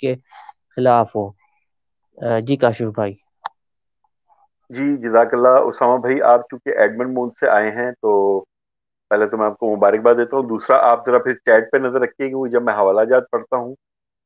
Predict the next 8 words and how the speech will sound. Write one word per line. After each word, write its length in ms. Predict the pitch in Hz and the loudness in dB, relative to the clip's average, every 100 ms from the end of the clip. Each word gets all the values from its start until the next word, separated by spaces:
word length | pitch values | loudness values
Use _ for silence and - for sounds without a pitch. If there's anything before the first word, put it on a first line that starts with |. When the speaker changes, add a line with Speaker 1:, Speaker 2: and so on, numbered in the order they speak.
| - | -14
Speaker 2:
तो 60 | |
मेरे 240 | 104 107 110 | -4 -2 -2
सामने 360 | - 117 117 | -2 -4 -4
वो 140 | 117 110 | -4 -4
screen 460 | - - 98 113 - _ _ _ _ - | -6 -12 -10 -10 -14 _ _ _ _ -14
नहीं 360 | 98 98 104 92 | -6 -6 -6 -8
होती। 340 | 92 - 85 - _ _ _ _ | -10 -12 -18 -20 _ _ _ _
अ, 60 | - | 2